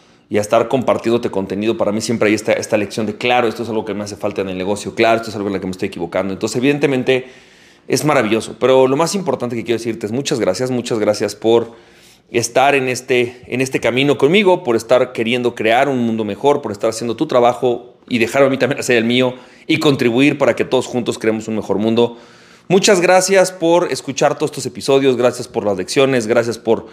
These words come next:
sé que hay muchas personas que a lo mejor tú me estás escuchando, hay gente que viene escuchándome desde ese, desde hace años o que viene siguiéndome desde hace años, hay personas que a lo mejor es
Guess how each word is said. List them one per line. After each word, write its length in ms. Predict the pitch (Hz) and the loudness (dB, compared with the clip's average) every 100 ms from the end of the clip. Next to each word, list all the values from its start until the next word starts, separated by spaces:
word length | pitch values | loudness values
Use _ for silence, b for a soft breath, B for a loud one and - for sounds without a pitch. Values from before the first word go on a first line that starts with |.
| B B _ | B B _
sé 180 | 135 160 | -2 0
que 100 | 156 | 2
hay 60 | 156 | 2
muchas 260 | 165 160 | 2 0
personas 420 | 139 120 135 139 - | 0 -2 0 -4 -2
que 160 | 110 | 0
a 20 | |
lo 80 | 101 | 0
mejor 200 | 104 120 | -4 -8
tú 80 | - | -8
me 20 | |
estás 180 | 120 120 | -10 -10
escuchando, 640 | - 107 131 123 123 120 - | -10 -4 0 2 2 2 0
hay 140 | 117 | 0
gente 300 | 117 117 120 | 0 -4 -2
que 320 | 113 107 - B B B | 0 -2 -2 B B B
viene 220 | 131 147 | 0 0
escuchándome 460 | 139 135 143 139 131 | 0 -2 0 2 2
desde 140 | 110 | 2
ese, 220 | 117 123 107 92 | 0 0 -2 -2
desde 200 | 107 117 | 0 0
hace 200 | 113 117 | 2 2
años 460 | 123 131 127 123 - | 2 0 -2 -4 -6
o 220 | 110 107 | -6 -2
que 100 | 107 | 0
viene 220 | 120 123 | 0 0
siguiéndome 400 | 117 104 110 107 | -2 -2 -2 -2
desde 340 | 104 98 98 | -4 -6 -4
hace 180 | 104 - | -4 0
años, 300 | 113 117 110 | 0 0 -2
hay 60 | 107 | -4
personas 400 | 110 104 113 - | -4 -4 -8 -4
que 60 | |
a 20 | 101 | -4
lo 60 | |
mejor 240 | 104 147 | 0 2
es 80 | 170 | 4